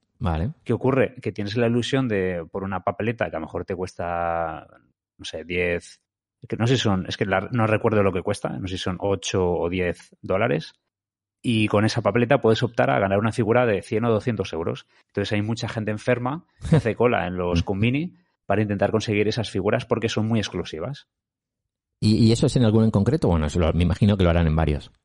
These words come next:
Speaker 2: Sí, eso lo hacen en casi todos los
Speaker 1: Mm.
Speaker 2: Family Mart cuando hay un, algún, cuando sale ese tipo de lanzamiento.
Speaker 1: Muy
Speaker 2: Esto
Speaker 1: bien.
Speaker 2: se llama Ichi-, Ichiban Kuji.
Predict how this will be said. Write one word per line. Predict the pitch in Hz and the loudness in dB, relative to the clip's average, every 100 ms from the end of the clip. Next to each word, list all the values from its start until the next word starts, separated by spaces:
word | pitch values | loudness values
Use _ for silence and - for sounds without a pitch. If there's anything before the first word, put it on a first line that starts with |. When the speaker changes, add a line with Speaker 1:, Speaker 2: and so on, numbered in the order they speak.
| _ _ _ | _ _ _
Speaker 2:
Sí, | - 160 131 | -2 2 2
eso | 147 | 2
lo | 127 | 0
hacen | 151 127 | 0 -2
en | 104 | -2
casi | 90 - | -4 -4
todos | 92 107 | -2 0
los | 117 | 0
Speaker 1:
Mm. | |
Speaker 2:
Family | 82 110 110 | 0 0 -2
Mart | 117 139 | -2 -2
cuando | 123 98 95 | -2 -2 0
hay | 92 101 104 | 0 0 -2
un, | 101 101 95 92 90 95 - - - | -2 -2 -2 -4 -6 -10 -16 -20 -12
algún, | 87 87 92 | -8 -6 -6
cuando | 98 95 | -6 -6
sale | 95 104 | -4 -2
ese | 107 117 | -2 -4
tipo | 90 101 104 | -4 -2 0
de | 98 95 85 | 0 0 -2
lanzamiento. | 92 92 82 85 - - _ | -6 -8 -10 -12 -14 -20 _
Speaker 1:
Muy | 95 | 2
Speaker 2:
Esto | 87 | 4
Speaker 1:
bien. | 69 | 4
Speaker 2:
se | 110 | 2
llama | 110 127 | 0 0
Ichi-, | - 117 - | -4 -4 -4
Ichiban | - 120 123 117 120 | -4 -2 0 2 2
Kuji. | 113 92 76 | -2 -4 -6